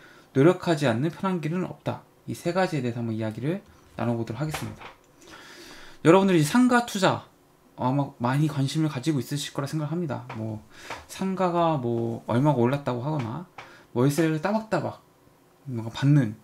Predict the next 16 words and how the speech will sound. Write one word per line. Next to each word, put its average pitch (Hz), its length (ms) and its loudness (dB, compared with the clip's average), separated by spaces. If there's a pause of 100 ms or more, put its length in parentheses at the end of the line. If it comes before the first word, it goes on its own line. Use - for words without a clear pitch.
(120)
그런 123 460 -4 (380)
생각을 165 360 -2
하시면서 156 640 -4 (480)
"아, - 60 -8
나도 147 200 4
노후에 156 340 2
뭔가 139 280 0
상가 208 340 -4
투자해야지"라고 160 1400 -2
생각하시는 156 520 -2
분들이 139 500 -2 (380)
많으실 151 400 2
텐데, 123 440 -2 (1600)
이 131 80 -2
상가 220 340 2
투자는 147 560 -2